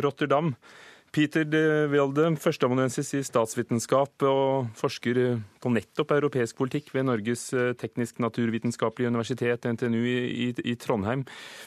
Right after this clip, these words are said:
Ja, ble du overrasket da du våknet til valgresultatene i dag?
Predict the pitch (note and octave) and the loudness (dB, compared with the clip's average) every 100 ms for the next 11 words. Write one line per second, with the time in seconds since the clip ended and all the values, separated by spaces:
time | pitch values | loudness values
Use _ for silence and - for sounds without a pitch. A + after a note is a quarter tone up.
0 | - - _ - C3 A3+ - _ - B2 | -20 -20 _ 0 0 0 -6 _ -14 -10
1 | B2 A#2+ B2 D3+ B2+ C#3 B2+ B2+ - D#3 | -8 -8 -2 0 2 2 4 2 0 -4
2 | - D3 C#3+ C#3+ - C3+ C#3 C3 B2 B2+ | 0 0 2 -2 -2 -2 0 0 0 -2
3 | C3 B2 C3 - C#3+ G#3+ | -2 -2 -2 -2 -2 -2